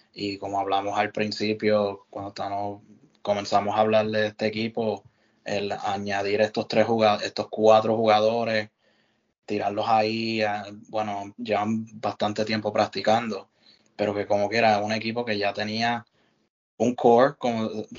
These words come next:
como se dice en los términos así de baloncesto, tiene sus cuatro o cinco jugadores con los que gana-, jugaron doce juegos durante las ventanas,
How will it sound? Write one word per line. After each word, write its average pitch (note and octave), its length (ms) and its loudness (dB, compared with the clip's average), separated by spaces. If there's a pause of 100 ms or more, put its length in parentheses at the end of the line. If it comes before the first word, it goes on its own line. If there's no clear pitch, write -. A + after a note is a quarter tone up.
como G#2 460 -4
se G#2+ 200 -4
dice G#2+ 240 -2
en A2+ 200 2
los A2 120 0
términos A2 300 -4
así A2 160 -4
de A2+ 80 -2
baloncesto, A2 1000 -2
tiene G#2 240 -6
sus G#2+ 180 -10
cuatro A#2 380 4
o - 20 -10
cinco G#2 320 -4
jugadores A#2 600 4 (280)
con G#2+ 180 -6
los G2+ 160 -6
que G2+ 300 -6
gana-, G2+ 320 -8
jugaron G#2 420 0
doce A2+ 300 0
juegos A2+ 240 -2
durante A2 260 -2
las A2 140 2
ventanas, B2+ 680 0